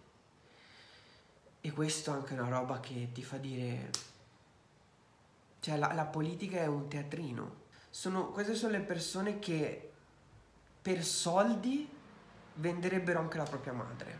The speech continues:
Ovviamente sentitevi sempre liberi di lasciare un messaggio, lasciare un commento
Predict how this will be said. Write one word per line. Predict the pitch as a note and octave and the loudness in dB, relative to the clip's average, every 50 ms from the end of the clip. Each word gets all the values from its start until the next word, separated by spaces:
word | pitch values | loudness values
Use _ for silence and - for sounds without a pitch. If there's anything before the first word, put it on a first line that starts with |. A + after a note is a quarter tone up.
| - - - | -8 -4 -2
Ovviamente | - D3+ D#3+ E3 E3 F3+ F3+ F3+ - E3 | 0 2 4 4 4 4 2 0 0 -2
sentitevi | D#3 - D3+ D3 C#3+ F#3+ F#3+ G#3+ G#3+ F3+ E3+ D3+ C#3+ C#3+ | -2 -2 -2 -2 -4 -4 -2 -2 -2 0 0 -2 -2 -2
sempre | D3 - - - D#3 D#3 D3+ - D3+ C#3+ | -4 -4 -2 0 0 0 0 0 0 0
liberi | D3+ D3+ D3 C#3+ D3+ D3 C#3 C#3 | 2 0 2 2 2 2 2 0
di | C#3 | 0
lasciare | C3+ B2+ - - C#3+ C3+ C3 | -2 -2 -2 -4 -4 -2 -2
un | C3 | -2
messaggio, | C3 C3 - - - G3+ G3 F#3+ F3+ F3 D3+ C3+ C3+ D3+ D3 C#3+ C#3+ - - - - - - | -4 -4 -2 2 6 8 8 8 8 6 4 2 2 4 4 4 2 -2 -8 -10 -12 -10 -8
lasciare | - - - D#3+ D3+ D3 | -6 -4 0 2 2 2
un | C#3+ C#3 C#3 | 2 0 0
commento | - C#3+ C#3 C#3 C#3+ E3 F#3+ F#3 F3 F3 E3+ D#3+ D3 - - D3 C#3+ C#3 C#3 C3 C3+ - | -4 -4 -2 0 2 2 4 4 4 2 0 -2 -4 -2 0 2 4 4 4 2 0 -4